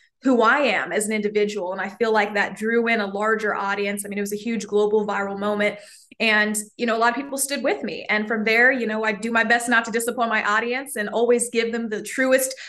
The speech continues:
version of me, Demetria Obalor. And I speak on social issues. And I think people have appreciated that and also known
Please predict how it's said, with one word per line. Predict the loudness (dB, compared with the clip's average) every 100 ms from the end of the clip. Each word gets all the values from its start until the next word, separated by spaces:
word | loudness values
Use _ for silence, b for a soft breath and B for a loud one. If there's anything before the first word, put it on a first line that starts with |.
| B
version | 4 4 4 2 2
of | 4 2 2 -10 _
me, | 0 0 -2 -8 -4
Demetria | -2 0 0 0 2
Obalor. | 0 0 0 2 2
And | 2 -2 -6 0
I | 0
speak | 0 -10 -8 -4
on | -4 -4
social | -2 0 0 -2 -6
issues. | -8 -8 -10 -10 -14 B B
And | -4
I |
think | -2 -4 -4
people | -4
have | -4 -4
appreciated | -6 -6 -6 -4 -4 -4 -12 _ -6
that | -4 0
and | 0
also | 0 0 0
known | 0 -2 -4